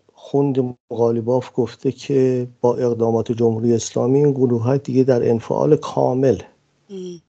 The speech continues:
Speaker 1: تمام دستگاه تبلیغاتی استعماریشون هم که جار و جنجال می‌کنه که اینا در داخل کشورم هیچ پایگاهی ندارن. اول باید سوال کرد که اصلاً خب برای چی؟ کسی که، ببینید،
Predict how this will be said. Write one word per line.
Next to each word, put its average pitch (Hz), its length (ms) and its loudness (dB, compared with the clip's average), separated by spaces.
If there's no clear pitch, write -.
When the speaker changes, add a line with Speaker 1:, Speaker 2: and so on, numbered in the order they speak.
Speaker 1:
تمام 151 760 4
دستگاه 127 640 0
تبلیغاتی 117 920 -2
استعماریشون 120 880 -2
هم 127 180 0
که 123 560 0
جار 143 260 8
و 147 60 4
جنجال 127 580 0
می‌کنه 131 400 -2
که 131 320 -6
اینا 123 280 0
در 123 180 0
داخل 113 380 -2
کشورم 147 600 -2
هیچ 208 440 2
پایگاهی 147 380 4
ندارن. - 400 -14
اول 185 540 -2
باید 165 200 0
سوال 147 440 -2
کرد 147 300 -4
که - 160 -2
اصلاً 139 340 -2
خب 127 240 -8
برای 143 240 0
چی؟ 135 680 -4
کسی - 340 -2
که، - 160 -8
ببینید، 127 420 0